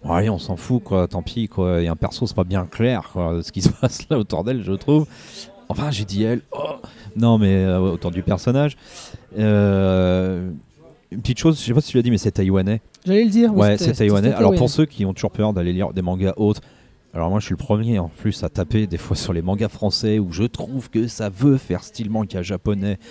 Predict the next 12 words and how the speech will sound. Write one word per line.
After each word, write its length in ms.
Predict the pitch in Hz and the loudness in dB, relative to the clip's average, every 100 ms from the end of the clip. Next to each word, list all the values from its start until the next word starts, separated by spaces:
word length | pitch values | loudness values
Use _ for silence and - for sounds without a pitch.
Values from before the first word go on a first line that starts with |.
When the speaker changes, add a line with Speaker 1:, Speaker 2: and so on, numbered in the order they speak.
| - - | -16 -6
Speaker 1:
Machin. 140 | 101 - - - | -6 -6 -20 -8
Alors 120 | 87 104 | 0 2
là, 80 | |
Speaker 2:
Sauf 120 | 127 - | 2 0
Speaker 1:
franchement, 260 | 98 180 | -2 2
Speaker 2:
Mekaz. 220 | 120 143 107 | 2 2 4
Speaker 1:
là, 120 | 107 | 4
on 40 | |
fait 160 | - 101 | 2 -2
pas 120 | 90 | 0
la 100 | 90 | 0
diff. 300 | 92 98 | -2 -6